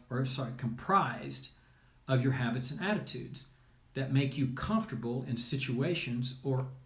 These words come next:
uncomfortable in stressful situations. If it's not like you to do it, I don't care how well prepared you are,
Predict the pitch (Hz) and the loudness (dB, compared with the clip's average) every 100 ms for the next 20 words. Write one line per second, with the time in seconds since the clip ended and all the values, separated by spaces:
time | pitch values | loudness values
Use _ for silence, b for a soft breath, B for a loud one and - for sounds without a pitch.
0 | - 208 240 - - - - 104 117 131 | 0 4 4 2 -2 -4 -6 -8 -8 -8
1 | - - 131 139 - - 247 240 - - | -12 -8 -2 0 -2 -4 2 2 0 -6
2 | - - - - - - b b b b | -6 -12 -12 -14 -14 -20 b b b b
3 | b b b - - _ - 127 180 - | b b b -20 -20 _ -6 0 2 4
4 | 160 165 165 160 160 170 151 131 143 180 | 2 2 0 0 0 0 0 2 2 0
5 | 196 - - _ _ 139 165 165 - - | -6 -14 -20 _ _ 0 0 -2 -6 -4
6 | 139 - - 156 160 165 131 135 143 151 | -4 -4 -4 -2 -2 -2 0 0 0 -4
7 | - 127 - - 139 151 151 139 131 - | -6 -8 -8 -4 -2 -2 -4 -4 -6 -6
8 | 110 131 156 | -6 -4 -6